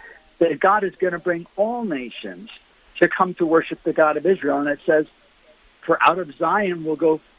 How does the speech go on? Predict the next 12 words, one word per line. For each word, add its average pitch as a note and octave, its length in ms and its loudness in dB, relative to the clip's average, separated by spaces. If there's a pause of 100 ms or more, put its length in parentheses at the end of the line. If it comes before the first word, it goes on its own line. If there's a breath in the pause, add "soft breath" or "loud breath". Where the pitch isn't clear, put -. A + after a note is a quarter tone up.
(120)
will D3+ 160 4
go D3+ 320 0
the D#3+ 160 0
law D3+ 500 2
and C#3 120 -4
the D3 100 2
word F3+ 280 4
of E3+ 60 0
the D#3 120 4
Lord D#3+ 360 2
from D3 200 -8
Jerusalem," F3+ 480 2